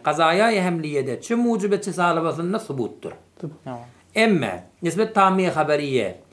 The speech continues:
Speaker 1: kazayaya hemliyede, nispet tamiye haberiye mucibesinde vuku, salabasında la vuku. Yok ben bilmez zat şey.
Speaker 2: Doğru.
Speaker 1: Pes, eczai qaziye hemliye neçe, neçe oldu?
Speaker 2: Dört.
Speaker 3: Dört
Speaker 1: Dört
Speaker 3: tane.
Speaker 1: sanak oldu. Mevzu,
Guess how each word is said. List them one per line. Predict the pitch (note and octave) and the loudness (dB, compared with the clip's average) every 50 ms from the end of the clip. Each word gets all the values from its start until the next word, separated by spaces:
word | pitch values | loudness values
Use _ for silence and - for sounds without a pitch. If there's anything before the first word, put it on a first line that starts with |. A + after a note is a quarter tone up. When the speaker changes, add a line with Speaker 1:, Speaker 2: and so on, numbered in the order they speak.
| - _ _ _ - | -20 _ _ _ -2
Speaker 1:
kazayaya | D#3+ D#3+ E3+ F#3 F3+ F#3 F#3 F#3 F#3+ F#3 F3+ E3 | 0 2 4 2 4 4 4 2 2 2 0 0
hemliyede, | E3 E3+ F3 F3 F3 F3 F3+ F#3 F#3+ F3+ A3 G#3 F3+ | -2 -2 -2 -2 -2 0 0 0 0 2 2 0 0
nispet | F3 E3+ F3 F#3+ F3 - | 0 -2 -4 -6 -4 0
tamiye | F3 F3 E3+ F3 F3 E3+ | 0 0 0 0 -2 -4
haberiye | E3 E3 D#3+ D#3+ E3 D#3+ D#3+ D#3 D3+ | -4 -4 -2 -2 -2 0 0 0 -2
mucibesinde | D3+ D#3 D#3+ F3+ F#3 F#3 F3+ D3+ F#3 F#3 F#3 F3+ D3 F#3 F#3 F#3+ G3+ G#3+ | -2 0 0 2 2 2 4 6 6 6 6 6 2 0 0 0 2 2
vuku, | G3 E3+ F3 F#3+ F#3 F#3+ A#3+ C#4+ C4+ F#3 - - - | 2 4 4 4 4 4 2 4 4 4 4 2 -4
salabasında | - - F3 E3 E3 E3 D#3+ E3 D#3+ - F3+ G3+ G#3+ E3 | -2 2 4 4 4 4 2 0 0 -2 -2 -2 -2 0
la | C#3+ C3+ B2 G#2+ | 2 2 2 2
vuku. | F#2+ - - F#2 E2+ E2 - - _ _ _ _ _ _ _ _ _ _ _ _ _ _ _ - | -2 -6 -10 -12 -12 -14 -14 -18 _ _ _ _ _ _ _ _ _ _ _ _ _ _ _ -8
Yok | D#3 - - A3 | -8 -6 -4 -4
ben | G#3+ G#3+ F#3 D#3 | -2 -2 -2 -2
bilmez | D3 D3+ D3 C#3+ C#3+ C#3+ C#3+ C#3+ | -2 -4 -4 -2 -2 0 0 0
zat | C#3 B2 G2+ - - | 0 0 -2 -2 -6
şey. | - - G3 E3+ - E3+ D#3 | -10 -12 -12 -12 -10 -8 -8
Speaker 2:
Doğru. | C#3+ C3+ B2+ - - - - _ - - | -8 -8 -10 -14 -18 -20 -20 _ -20 -2
Speaker 1:
Pes, | - G3+ A#3+ A#3+ A#3+ - - - - - _ _ _ _ _ _ - | 2 2 2 2 0 -6 -12 -20 -20 -20 _ _ _ _ _ _ -2
eczai | F3 E3 D#3 D#3+ F#3+ A#3 A#3 A#3 A3 G#3 G3+ | -2 0 0 2 4 4 4 6 4 4 2
qaziye | G3 F#3 E3+ F3+ F#3 F#3 F3 | 2 0 2 0 0 0 0
hemliye | D3+ E3+ E3+ E3+ E3+ F#3+ F#3+ F#3+ | 0 -2 -2 0 0 0 2 2
neçe, | F#3 G3 G3 - G#3 G3+ F#3+ G#3 | 2 0 0 0 -4 -4 -4 -2
neçe | G3+ G3 G#3 G#3 A#3 | 0 0 0 2 4
oldu? | G#3+ G#3+ G#3+ G#3+ G#3+ | 4 4 4 4 2
Speaker 2:
Dört. | A#3+ B3+ E3 D3 - | 0 0 -2 -2 -2
Speaker 3:
Dört | C#3 C3+ C3 | -2 2 4
Speaker 1:
Dört | F#3 G3+ F#3+ - - | 6 6 6 4 4
Speaker 3:
tane. | D#3+ D3 C#3 | 0 0 2
Speaker 1:
sanak | C3+ B2+ - - B2+ | 2 0 -2 -2 -4
oldu. | B2 A2+ A2 G#2 G2 F#2+ - - - - - - | -2 -2 -2 -4 -6 -8 -10 -16 -20 -20 -18 -12
Mevzu, | D#3+ C#3 D3+ D#3+ E3 D#3+ D#3+ D#3 E3 G3+ G#3+ A3+ A#3+ - | -6 0 2 4 6 6 4 4 4 2 2 2 0 -2